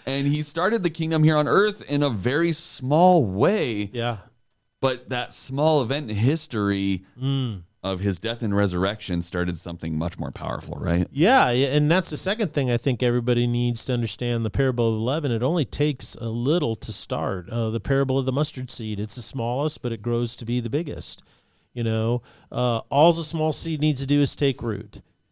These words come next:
Speaker 2: and start to grow. And when you look back historically, it's, it's really fascinating to me, the modern day skeptics of Christianity. Um,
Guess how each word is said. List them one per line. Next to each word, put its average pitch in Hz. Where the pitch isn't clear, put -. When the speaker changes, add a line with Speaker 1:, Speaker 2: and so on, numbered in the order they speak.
Speaker 2:
and 120
start 123
to 127
grow. 110
And 104
when 143
you 208
look 196
back 151
historically, 135
it's, 110
it's -
really 160
fascinating 120
to -
me, 107
the 113
modern 135
day 127
skeptics -
of 175
Christianity. 185
Um, 117